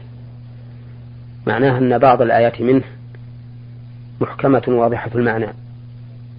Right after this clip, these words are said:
لا يظهر فيها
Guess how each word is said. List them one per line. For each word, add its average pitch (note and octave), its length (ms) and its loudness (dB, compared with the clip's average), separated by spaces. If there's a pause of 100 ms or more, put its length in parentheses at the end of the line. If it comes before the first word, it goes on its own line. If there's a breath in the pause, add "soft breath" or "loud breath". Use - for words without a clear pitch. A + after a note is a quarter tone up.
(1300)
لا C3 200 10
يظهر A#2+ 240 6
فيها A#2+ 500 2